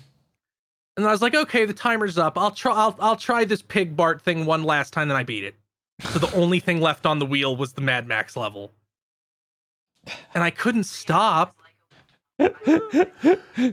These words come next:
Speaker 2: God. Yeah, that's, that's terrible. Like, we, uh, we were playing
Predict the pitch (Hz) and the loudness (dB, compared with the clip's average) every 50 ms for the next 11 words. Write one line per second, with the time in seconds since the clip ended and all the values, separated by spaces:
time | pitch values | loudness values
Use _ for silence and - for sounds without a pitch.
0 | - _ _ _ _ _ _ _ _ _ _ _ - - 185 180 175 170 160 156 | -4 _ _ _ _ _ _ _ _ _ _ _ -14 -12 -8 -6 -6 -6 -8 -8
1 | 147 139 - - - 208 190 - 139 165 - _ _ _ _ - - - - - | -10 -14 -16 -18 -20 -20 -20 -20 -20 -20 -20 _ _ _ _ -20 -20 -20 -18 -18
2 | - - - - - - - - 135 147 - _ _ _ _ _ _ _ _ _ | -20 -20 -20 -20 -20 -20 -18 -16 -16 -16 -18 _ _ _ _ _ _ _ _ _
3 | _ _ _ _ _ _ _ 123 107 110 110 104 101 110 127 139 - - - - | _ _ _ _ _ _ _ -2 0 2 2 4 4 2 0 -2 -4 -8 -12 -6
4 | - 101 113 123 - - - - 85 90 98 98 90 85 85 82 80 80 82 78 | -2 0 0 0 -2 -4 -6 -4 -4 -2 -2 -2 -2 -2 -4 -4 -4 -2 -2 -4
5 | 80 78 - - 82 82 87 87 85 80 76 71 71 71 69 67 67 - _ _ | -4 -6 -10 -10 -8 -6 -4 -4 -2 -2 -2 -4 -4 -6 -8 -10 -12 -18 _ _
6 | _ _ _ _ _ _ _ _ _ _ - 95 98 110 113 104 - - - 107 | _ _ _ _ _ _ _ _ _ _ -4 -2 0 0 0 0 -2 -4 -4 -2
7 | 92 90 87 82 82 80 76 | -2 -2 -2 -4 -6 -8 -12